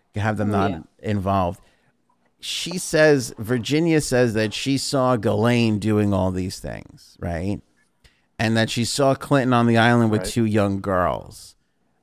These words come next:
Speaker 1: And you could almost tell what the defense attorney is gonna say. And again, this is not how I feel, but you could almost see the defense attorney saying, "It's not illegal to be seen by a pool with
Speaker 2: Right.
Speaker 1: people." Where's
Speaker 3: That
Speaker 1: the
Speaker 3: did they ever see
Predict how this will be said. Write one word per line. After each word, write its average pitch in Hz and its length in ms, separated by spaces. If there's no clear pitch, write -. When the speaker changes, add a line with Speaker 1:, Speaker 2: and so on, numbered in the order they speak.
Speaker 1:
And 127 400
you 139 180
could 156 140
almost 165 400
tell 175 280
what 143 120
the 135 80
defense 127 400
attorney 127 300
is 107 100
gonna 107 200
say. 104 380
And 113 80
again, 127 280
this 131 120
is 131 120
not 147 140
how 117 200
I 160 280
feel, 101 280
but 107 100
you 135 140
could 143 140
almost 156 320
see 160 160
the 143 100
defense 127 360
attorney 123 280
saying, 117 460
"It's 139 240
not 147 180
illegal 135 560
to 127 140
be 117 160
seen 127 640
by 113 220
a 120 100
pool 110 680
with 113 480
Speaker 2:
Right. 190 200
Speaker 1:
people." 131 440
Where's 151 340
Speaker 3:
That - 60
Speaker 1:
the 120 80
Speaker 3:
did - 80
they 101 160
ever 101 180
see 110 540